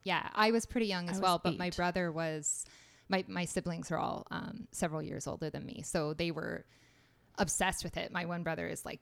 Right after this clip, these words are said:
Speaker 1: just totally obsessed with The Sopranos, and, uh, as a result, so am I. <laughs> That's
Speaker 2: Well,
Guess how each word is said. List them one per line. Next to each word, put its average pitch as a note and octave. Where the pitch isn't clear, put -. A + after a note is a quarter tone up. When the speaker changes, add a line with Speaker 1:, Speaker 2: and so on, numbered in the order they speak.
Speaker 1:
just -
totally F3
obsessed -
with -
The -
Sopranos, -
and, -
uh, -
as D3+
a -
result, D3
so -
am D#3
I. E3+
<laughs> -
That's A#3
Speaker 2:
Well, F4+